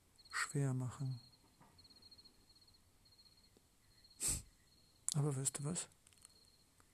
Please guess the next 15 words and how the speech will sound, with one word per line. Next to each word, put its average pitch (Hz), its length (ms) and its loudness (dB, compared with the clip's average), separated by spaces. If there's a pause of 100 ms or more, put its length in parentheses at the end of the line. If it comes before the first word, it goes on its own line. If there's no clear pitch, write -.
(800)
Ich - 140 4
würde 180 180 2
nie 185 120 6
aufgeben, 143 540 2
zu 156 140 2
lachen 151 300 2
und 143 140 4
zu 147 120 0
tanzen 165 540 4
und 143 180 2
Podcasts - 560 0
zu 175 100 4
machen 160 380 2
und 147 180 4
Menschen 160 380 2